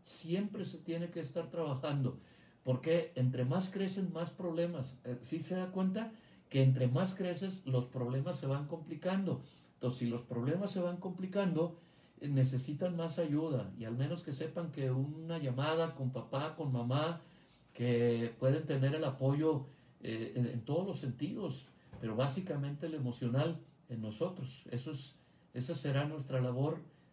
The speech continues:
hasta que Dios nos levante y nos lleve a su presencia. Teresita González dice, "Yo también amo mucho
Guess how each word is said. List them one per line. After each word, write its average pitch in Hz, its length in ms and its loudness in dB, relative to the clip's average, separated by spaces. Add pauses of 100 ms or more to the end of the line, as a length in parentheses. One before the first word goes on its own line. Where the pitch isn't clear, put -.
(100)
hasta 120 320 -4
que 117 220 0
Dios 135 320 2
nos 147 220 -6
levante 127 400 -2
y 143 40 0
nos 120 160 -2
lleve 123 240 0 (160)
a 107 100 -6
su - 140 -6
presencia. 196 480 -2 (340)
Teresita 147 420 2
González 151 480 2
dice, 151 240 -2
"Yo 147 140 0
también 156 360 -2
amo 156 200 0
mucho 185 600 -2